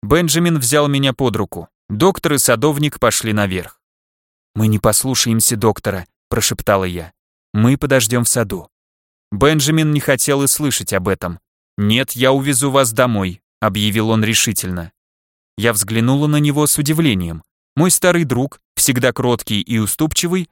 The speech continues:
выказал теперь настойчивость и силу воли, которых я не подозревала в нем. Он вывел меня в сад. Наш извозчик ждал нас у калитки.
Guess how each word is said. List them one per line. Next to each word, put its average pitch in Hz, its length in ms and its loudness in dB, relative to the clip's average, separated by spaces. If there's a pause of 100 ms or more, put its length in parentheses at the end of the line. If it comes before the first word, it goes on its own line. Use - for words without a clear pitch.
(240)
выказал 160 520 0
теперь 156 320 0
настойчивость 151 760 0
и 135 40 0
силу 127 320 0
воли, 139 380 0 (180)
которых 143 400 -2
я 165 180 0
не 170 100 0
подозревала 151 720 0
в 120 80 -8
нем. 87 260 -4 (460)
Он 156 180 4
вывел 139 340 2
меня 131 240 2
в 123 40 -2
сад. - 340 -4 (280)
Наш 107 240 -2
извозчик 139 540 0
ждал 135 280 2
нас 143 220 -2
у 123 40 -10
калитки. - 520 -2